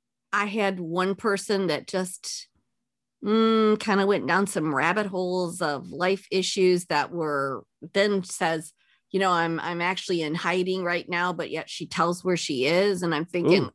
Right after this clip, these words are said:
Speaker 1: "Why are you telling people that you're hiding from an abusive
Speaker 2: Oh my
Speaker 1: ex?
Speaker 2: goodness.
Speaker 1: And then you're telling everybody where you're living right now. And she changed her name, but she tells what her real name used to be." I'm like, "There's not everything up there."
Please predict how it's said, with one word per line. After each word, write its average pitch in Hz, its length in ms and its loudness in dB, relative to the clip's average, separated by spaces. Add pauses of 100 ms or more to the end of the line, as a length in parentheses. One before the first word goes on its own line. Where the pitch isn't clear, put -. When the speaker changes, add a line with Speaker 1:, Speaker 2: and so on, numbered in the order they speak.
Speaker 1:
"Why 220 300 2
are 453 260 4
you 370 120 2
telling 320 440 4
people 269 360 2
that 226 180 -2
you're 226 220 0
hiding 226 540 -4
from 190 260 -4
an 185 60 -2
abusive 185 840 0 (580)
Speaker 2:
Oh 254 180 6
my 107 120 -2
Speaker 1:
ex? 92 80 -8
Speaker 2:
goodness. 110 500 -6 (100)
Speaker 1:
And 247 160 6
then 254 140 2
you're 233 160 4
telling 302 400 0
everybody 247 360 0
where 240 140 4
you're 247 240 0
living 277 520 -2
right 170 260 -2
now. 160 240 -2
And 175 100 -4
she 185 140 -8
changed 262 420 0
her 202 80 4
name, 202 400 0
but 233 160 -4
she 208 160 -8
tells 226 300 -2
what 196 140 0
her 151 100 -2
real 226 300 0
name 226 300 -4
used 196 260 -4
to 254 80 -4
be." 294 340 -2
I'm 233 140 0
like, 208 300 -4 (140)
"There's 277 360 -2
not 233 220 2
everything 208 500 -2
up 208 240 -2
there." 165 200 0